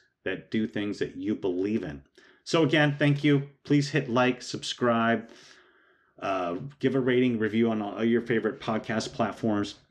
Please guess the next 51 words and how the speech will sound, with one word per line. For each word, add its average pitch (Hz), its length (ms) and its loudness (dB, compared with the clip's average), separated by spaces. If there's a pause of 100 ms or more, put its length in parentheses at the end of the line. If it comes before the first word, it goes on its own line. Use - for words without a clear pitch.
(320)
And 175 260 2
if 143 140 -2
you 160 80 2
want 156 100 2
to 143 60 4
reach 139 260 2
out, 135 320 2
you 120 80 2
know, 127 120 2
just, 117 260 -6 (240)
you 127 160 -4
can 113 340 0
reach 120 240 -2
me 123 160 2
at 104 140 -4
hello 117 720 0 (100)
at 107 240 -4
uncommigoods 110 1080 0
dot 101 300 0
com. 101 420 -4 (220)
Send 117 340 0
me 120 120 2
a 113 40 2
note 107 400 2
if - 60 -10
you 110 60 2
have 101 100 0
any 107 140 0
ideas, 98 480 -2
anything 101 300 -4
you 101 100 -2
want 95 140 -4
to 90 60 -10
share. 98 560 0 (180)
Did 113 140 0
you 117 80 2
learn 139 220 4
something? 95 420 -6 (320)
Are 98 80 -4
you 104 120 2
gonna 110 140 0
try 107 380 -2
and 110 120 2
adopt 101 340 -2
the - 60 -6
primal 107 520 -2
paleo 104 500 0
diet 101 400 0 (300)
for 104 200 2
your 104 140 0
health, 110 480 -6